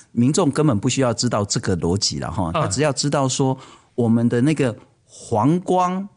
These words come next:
Speaker 1: 或者是那个红光，它色温其实是比较低的。
Speaker 2: 对，对。
Speaker 1: 白光乃至于蓝光，它色温是比较高的。
Speaker 2: 对。
Speaker 1: 因此，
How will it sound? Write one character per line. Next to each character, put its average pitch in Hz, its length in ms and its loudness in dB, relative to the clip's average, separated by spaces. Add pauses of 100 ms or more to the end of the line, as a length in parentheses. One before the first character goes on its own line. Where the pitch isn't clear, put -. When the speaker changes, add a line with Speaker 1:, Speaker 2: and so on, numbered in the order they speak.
(600)
Speaker 1:
或 180 220 0
者 117 120 -2
是 151 260 0
那 143 160 4
个 113 460 0
红 127 420 -2
光， 180 320 0 (800)
它 - 120 -4
色 190 260 2
温 160 160 2
其 120 180 0
实 123 140 -2
是 135 140 -2
比 98 180 -6
较 82 720 -2 (260)
低 135 120 2
的。 127 140 -2 (160)
Speaker 2:
对， 127 320 -4
对。 120 180 -2 (720)
Speaker 1:
白 131 260 0
光 180 380 0 (580)
乃 101 120 -2
至 143 160 0
于 127 120 2
蓝 107 300 0
光， 147 300 -2 (360)
它 123 120 -6
色 135 180 2
温 120 140 2
是 113 120 -4
比 - 120 -10
较 98 240 -6 (140)
高 175 200 0
的。 180 120 -8 (160)
Speaker 2:
对。 - 260 -4 (640)
Speaker 1:
因 233 260 4
此， 185 360 -2